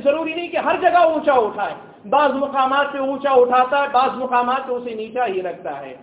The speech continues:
آپ دیکھیں گے عہدہ اور منصب آدمی کو اونچا اٹھاتا ہے۔ آپ دیکھیں گے جب تک وہ اس عہدے پر ہے لوگ اس کی عزت کرتے ہیں،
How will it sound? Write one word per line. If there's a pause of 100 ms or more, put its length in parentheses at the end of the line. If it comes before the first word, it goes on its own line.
(240)
آپ
دیکھیں
گے
عہدہ
اور
منصب
آدمی
کو
اونچا
اٹھاتا
ہے۔ (300)
آپ
دیکھیں
گے
جب
تک
وہ
اس
عہدے
پر
ہے
لوگ
اس
کی
عزت
کرتے
ہیں،